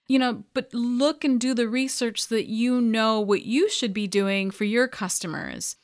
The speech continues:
I also want you to note the time of day when you record. You want to position yourself in a room where there's a lot of natural light, and that way you don't have to worry about getting fancy lighting equipment. And if you watch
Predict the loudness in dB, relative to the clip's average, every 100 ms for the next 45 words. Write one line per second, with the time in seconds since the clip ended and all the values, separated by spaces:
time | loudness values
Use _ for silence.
0 | _ 2 6 6 6 4 2 2 2 2
1 | 2 2 4 2 0 -2 -4 -2 0 -2
2 | -2 -2 -2 -4 -4 -6 -8 -8 -6 -6
3 | -4 -2 0 0 -2 -2 0 0 0 0
4 | 0 -2 -2 -2 -4 -4 -4 -2 -2 -2
5 | -4 -4 -6 -4 -2 0 0 -2 -4 -2
6 | -2 -2 -4 -6 -4 -6 -4 -2 -2 -6
7 | -4 -2 0 0 0 2 0 -2 -4 -2
8 | -2 -2 -8 -4 -4 -4 -4 -4 -6 -8
9 | -6 -8 -10 _ _ 0 0 0 -2 -2
10 | -2 -2 -6 -8 -8 -8 -6 -8 -8 -14
11 | _ _ _ 4 4 4 4 4 4 4
12 | 6 6 4 2 0